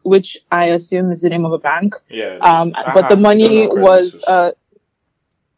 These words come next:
Speaker 1: sorry,
Speaker 2: I,
Speaker 1: I don't
Speaker 2: I have,
Speaker 1: know.
Speaker 2: I have accounts with them.
Speaker 1: Yeah, you're gonna see what.
Speaker 2: I'm sorry.
Speaker 1: Um, <laughs> but the money was later returned.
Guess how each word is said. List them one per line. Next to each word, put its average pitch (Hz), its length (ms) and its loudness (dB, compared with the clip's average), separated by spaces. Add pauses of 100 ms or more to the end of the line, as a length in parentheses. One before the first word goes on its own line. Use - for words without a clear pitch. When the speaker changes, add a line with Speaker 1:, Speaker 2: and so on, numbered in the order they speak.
(680)
Speaker 1:
sorry, 196 460 0
Speaker 2:
I, 165 100 4
Speaker 1:
I 165 40 0
don't 202 140 4
Speaker 2:
I - 20 4
have, 190 80 0
Speaker 1:
know. 165 180 -4
Speaker 2:
I 107 80 -16
have 123 140 -18
accounts - 380 -18
with - 120 -20
them. 80 120 -20 (1120)
Speaker 1:
Yeah, 180 180 2
you're 185 80 0
gonna 208 320 2
see 208 80 2
what. 165 200 2 (300)
Speaker 2:
I'm - 160 -20
sorry. - 200 -16
Speaker 1:
Um, 196 500 2 (200)
<laughs> - 200 -20
but 302 760 0
the 285 140 -4
money 262 360 -2
was 269 280 -2
later 240 540 0
returned. 220 500 -8